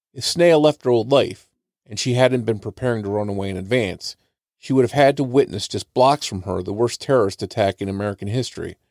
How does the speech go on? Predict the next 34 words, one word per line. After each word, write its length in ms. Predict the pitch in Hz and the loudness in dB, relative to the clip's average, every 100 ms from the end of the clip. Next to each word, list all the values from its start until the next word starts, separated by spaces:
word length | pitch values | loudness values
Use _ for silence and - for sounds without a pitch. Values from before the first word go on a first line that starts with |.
| _ _ _ | _ _ _
and 100 | 127 | -8
think 260 | 120 180 170 | 2 2 2
through 220 | - 107 | -4 0
all 260 | 90 120 131 | 4 4 4
that 220 | 127 110 | 4 0
chaos 400 | - 139 123 - | 0 2 2 2
and 120 | 101 | -6
confusion, 500 | - - 147 101 90 98 _ _ - | -10 -2 0 0 -6 -10 _ _ -8
"This 240 | 127 - | -4 -2
is 60 | 110 | -2
my 180 | 104 | -4
chance." 560 | 92 - 123 98 - - _ _ _ _ | -4 -4 -4 -6 -14 -16 _ _ _ _
She 140 | - 127 | -4 0
would 100 | 127 | 2
have 100 | 123 | 4
had 160 | 113 | 4
to 120 | 110 | 2
instantly 480 | - 147 - 143 101 | 0 -2 -2 -4 -4
decide 480 | 104 - 131 113 98 | -4 0 4 4 2
to 60 | 101 | -2
leave 200 | 104 107 | -4 -2
everything 380 | 107 104 101 | -2 -4 -6
behind. 480 | 95 104 104 98 101 _ _ _ _ - | -6 -4 -4 -6 -12 _ _ _ _ -18
Her 80 | - | -10
prescription 520 | 110 - 123 - 131 | -8 -4 -4 -2 0
glasses, 520 | 113 104 104 - 92 | 4 4 2 -4 -8
her 80 | 95 | -12
cat, 480 | - 123 113 110 - _ - | -4 0 2 2 -4 _ -12
her 100 | 95 | -2
husband, 500 | 110 110 113 104 104 _ _ - | 0 0 -4 -8 -8 _ _ -14
her 80 | 104 | -4
family, 500 | 131 113 95 98 98 _ _ _ 123 | 0 2 0 -6 -12 _ _ _ -4
her 60 | |
money, 360 | 117 113 - | 0 0 -2